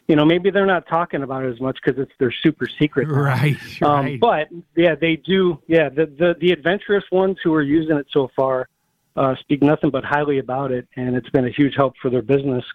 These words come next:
Speaker 1: 'cause it, it does help save on some, uh, water, right?
Speaker 2: Sure.
Speaker 1: Our, our products ab-, absorb so much water that with, uh, traditional soils, we'll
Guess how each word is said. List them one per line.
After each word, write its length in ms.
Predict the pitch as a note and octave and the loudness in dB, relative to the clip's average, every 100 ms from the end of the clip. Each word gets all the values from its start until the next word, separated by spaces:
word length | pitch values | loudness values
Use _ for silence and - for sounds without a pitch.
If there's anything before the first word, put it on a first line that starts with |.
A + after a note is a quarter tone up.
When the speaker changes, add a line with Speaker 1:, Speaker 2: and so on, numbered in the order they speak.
| - | -4
Speaker 1:
'cause 140 | B2 | -2
it, 160 | B2 A#2+ _ _ _ _ _ | -2 -6 _ _ _ _ _
it 120 | D#3+ | 0
does 180 | D3 G#3 - | 2 0 2
help 180 | F#3+ - - | -2 -2 -2
save 320 | F3+ F3+ E3 F3 | 2 2 0 -10
on 320 | D#3+ C#3+ C#3 - | -6 -6 -8 -2
some, 280 | D3 B2+ B2 _ | -2 -2 -6 _
uh, 180 | D#3+ B2 | -6 -2
water, 500 | A#2+ G#3 G3+ C#3+ D#3 _ | 2 2 2 0 -6 _
right? 260 | C#3 F3 | -2 -2
Speaker 2:
Sure. 520 | - - A#2+ C3 C3 G#2 - | -6 -6 -2 0 0 -4 0
Speaker 1:
Our, 260 | E3+ F3+ | 2 2
our 120 | E3+ | -4
products 420 | D3+ G#3 G3+ F3 E3+ | -4 0 0 -2 -8
ab-, 260 | D3+ F3+ | -12 -12
absorb 460 | G#3 C3+ B2 F#3+ F3+ - | -12 -8 2 2 2 -2
so 100 | A3 | 0
much 240 | G#3 D#3+ - | 0 -2 0
water 420 | C#3+ G3 G#3 D3+ | 2 4 2 -2
that 320 | C#3+ C#3 C#3 - | -6 -10 -10 -16
with, 220 | C#3+ C#3 - - | -8 -8 -6 -6
uh, 280 | C3 B2 A#2 _ _ _ _ - | -4 -6 -12 _ _ _ _ -6
traditional 540 | - D#3 F3 - C#3+ A2+ | -2 0 0 -2 -6 -4
soils, 300 | D3 C#3 C3+ | -2 0 -2
we'll 160 | C3 | -4